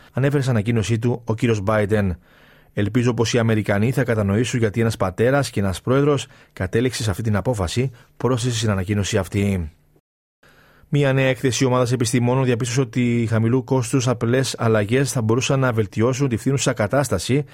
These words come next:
της υγείας του μεγαλύτερου ποτάμιου συστήματος της χώρας. Περίπου δύο κόμμα τρία εκατομμύρια πολίτες ζουν στη λεκάνη Mary Darling, συμπεριλαμβανομένων πολλών κατοίκων των Πρώτων Εθνών.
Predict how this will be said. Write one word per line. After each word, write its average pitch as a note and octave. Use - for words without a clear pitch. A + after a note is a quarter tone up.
της -
υγείας C3+
του C#3
μεγαλύτερου B2+
ποτάμιου B2+
συστήματος B2+
της G#2+
χώρας. A#2
Περίπου A#2
δύο A2+
κόμμα A#2
τρία A#2+
εκατομμύρια A#2
πολίτες A2+
ζουν A2
στη A#2+
λεκάνη A#2
Mary C3
Darling, A2+
συμπεριλαμβανομένων G#2+
πολλών G#2+
κατοίκων A#2+
των A2+
Πρώτων B2
Εθνών. G#2